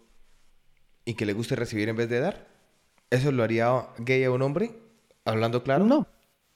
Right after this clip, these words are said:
Speaker 2: claro que no, porque entonces, a ver, digamos, a hombres que de alguna u otra manera con sus parejas mujeres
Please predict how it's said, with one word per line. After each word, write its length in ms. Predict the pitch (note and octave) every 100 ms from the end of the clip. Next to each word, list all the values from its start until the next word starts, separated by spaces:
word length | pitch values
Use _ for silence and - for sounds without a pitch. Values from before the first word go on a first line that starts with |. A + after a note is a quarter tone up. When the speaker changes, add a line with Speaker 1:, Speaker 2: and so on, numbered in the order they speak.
| _ -
Speaker 2:
claro 300 | D3 D3 -
que 120 | B2
no, 240 | D3+ A2+
porque 240 | - G2+ G2+
entonces, 640 | F#2+ A2+ A#2 D3 D3 - _ -
a 120 | G#2
ver, 240 | B2 - _ _
digamos, 540 | G2 G2 G2+ G2 D#2+ -
a 160 | - F#2+
hombres 420 | A2+ A#2+ B2 D3
que 160 | - F#2+
de 80 | E2
alguna 380 | F2 G2+ A#2+
u 80 | A#2
otra 220 | G#2+ A2+
manera 560 | G#2 E2 F2 F#2 A#2 - _ -
con 140 | A2
sus 240 | F2+ G#2 -
parejas 440 | F2+ E2+ F#2 A2+
mujeres 680 | A2+ F2 A2+ E2 E2+ -